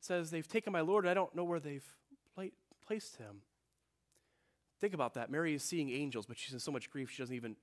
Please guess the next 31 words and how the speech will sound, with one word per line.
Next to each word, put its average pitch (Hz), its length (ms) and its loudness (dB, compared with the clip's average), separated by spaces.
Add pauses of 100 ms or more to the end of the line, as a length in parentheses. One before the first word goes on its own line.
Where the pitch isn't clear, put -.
(200)
bat 135 160 4
an 120 80 0
eye. 127 280 8
She - 120 -8
just, 113 220 -12 (460)
it's 143 100 -16
common 170 380 10
for 135 80 0
her 123 80 2
to 113 40 -8
talk 117 200 -2
to 120 80 -8
angels, 113 260 -6
apparently. 104 480 -4 (1800)
And 160 140 0
then 269 360 8 (760)
a 160 80 0
voice 180 600 4
comes - 840 -8 (500)
in 156 80 -4
the 160 80 2
darkness. 147 460 2
A - 20 -4
voice 196 420 2
comes, 120 400 -6
a 160 60 2
voice 311 300 6
that 208 160 4
she 220 160 -2
should 220 260 6
have 175 320 4